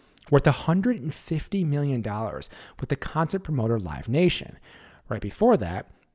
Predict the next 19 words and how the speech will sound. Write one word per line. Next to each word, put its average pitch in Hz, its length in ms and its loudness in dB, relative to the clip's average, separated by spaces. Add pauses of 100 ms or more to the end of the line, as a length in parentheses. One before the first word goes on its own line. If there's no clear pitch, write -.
(160)
Jay-Z 214 400 6
paid 170 340 0
Def 123 220 2
Jam 110 300 -2
five 139 400 2
million 196 240 4
dollars 107 340 0
to - 100 -2
buy 110 300 -2
out 160 160 2
his 156 140 2
obligation 123 680 0
to - 100 -2
make 110 260 -2
one 107 340 -2
more 180 260 2
album 101 400 -6
with 73 140 -12
them. - 300 -16